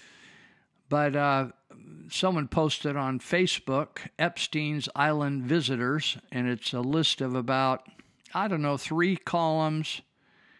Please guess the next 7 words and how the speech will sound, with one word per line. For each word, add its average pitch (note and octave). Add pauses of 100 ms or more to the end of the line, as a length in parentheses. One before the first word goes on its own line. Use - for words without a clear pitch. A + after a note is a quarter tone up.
(580)
maybe C#3
thirty E3
to C3
forty D#3
to C3+
a A#2+
column, B2+